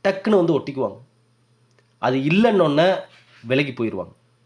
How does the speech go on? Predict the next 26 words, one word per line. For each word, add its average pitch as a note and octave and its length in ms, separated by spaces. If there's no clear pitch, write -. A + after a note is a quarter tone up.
ஆனால் D3 360
சில D3+ 240
மனிதர்கள் C#3+ 460
இருக்காங்க, G2+ 360
எது A#2 320
இருந்தாலும் B2+ 640
இல்லை A#2+ 340
என்றாலும் A#2 520
உண்மையாக E3 680
அருகில் C3 360
இருப்பவர்கள். G#2 460
அப்படி D3 440
கடகராசிக்காரங்க F3+ 1040
இந்த C3 220
பதிவை G#3+ 360
பார்த்துட்டு D#3+ 360
இருக்கிற B2 180
உங்களுக்கு A3+ 520
ஏதேனும் G#3 480
ஒரு D#3 220
உறவு, D#3 340
ஏதேனும் A3 500
ஒரு F3 160
பழக்க F3 360
வழக்கம், D#3+ 460
ஏதோ D3 200